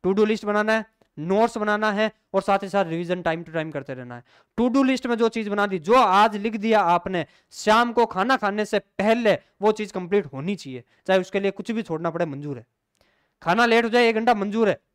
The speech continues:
वो पूरा होना चाहिए टॉपिक। अगर वो चीज हो रही है तो सिलेक्शन है, वरना ऐसा है, टाइम वेस्ट भी हो जाएगा और कुछ भी नहीं मिलेगा, फिर पछताने के सिवा कुछ नहीं है। कोई सुनने वाला नहीं है, कोई सुनने वाला नहीं है। समझ पा रहे हो ना मेरी बात?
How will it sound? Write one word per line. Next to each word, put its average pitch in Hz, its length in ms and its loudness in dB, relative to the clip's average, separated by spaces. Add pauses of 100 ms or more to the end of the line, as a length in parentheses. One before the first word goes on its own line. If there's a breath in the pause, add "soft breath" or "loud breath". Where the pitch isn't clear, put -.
(120)
वो 226 200 6
पूरा 208 340 0
होना 170 260 -2
चाहिए 147 200 -8
टॉपिक। 127 260 -14 (1040)
अगर 143 140 -4
वो 160 100 -2
चीज 160 200 -8
हो 135 200 -4
रही 185 160 -4
है 151 180 -10 (300)
तो 151 80 -12
सिलेक्शन 139 440 -14
है, 135 360 -8 (200)
वरना 147 320 -8
ऐसा 147 240 -6
है, 151 280 -8
टाइम 139 260 -8
वेस्ट 139 380 -8
भी 160 100 -8
हो 156 100 -8
जाएगा 156 340 -10 (600)
और 165 80 -6
कुछ - 320 -14
भी 143 140 -8
नहीं 135 140 -10
मिलेगा, 117 360 -18 (400)
फिर 175 120 -4
पछताने 165 420 -6
के 160 60 -10
सिवा 156 180 -8
कुछ 151 200 -16
नहीं 139 120 -10
है। 135 60 -10
कोई 156 180 -6
सुनने 151 260 -12
वाला 147 220 -10
नहीं 120 180 -18
है, 131 80 -20 (640)
कोई 156 100 -6
सुनने 135 220 -12
वाला 123 200 -12
नहीं 113 180 -20
है। 120 60 -20 (160)
समझ 147 220 -10
पा 165 80 -2
रहे 175 120 -4
हो 180 60 -6
ना 202 60 -8
मेरी 208 140 -6
बात? 143 160 -8